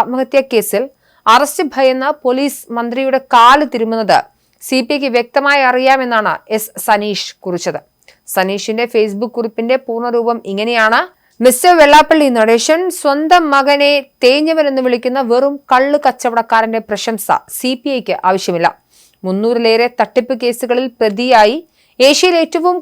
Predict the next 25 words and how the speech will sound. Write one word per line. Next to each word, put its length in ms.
കൂടുതൽ 300
തട്ടിപ്പ് 440
കേസുകളിൽ 460
പ്രതിയും, 380
നൂറ്റി 320
ഇരുപത്തിമൂന്ന് 580
കേസുകളിൽ 480
എഫ് 200
ഐ 20
ആർ 140
ഇടുകയും 340
ഇരുപത്തിമൂന്ന് 580
കേസുകളിൽ 460
കുറ്റപത്രം 520
സമർപ്പിക്കുകയും 680
ചെയ്തിട്ടുള്ള 400
തട്ടിപ്പുകാരനായ 840
താങ്കൾ 260
കേസിൽ 340
നിന്നും 260
രക്ഷപ്പെടുവാൻ 600
നാട് 280
ഭരിക്കുന്നവരുടെയൊക്കെ 800
കാല് 360
നക്കുക 280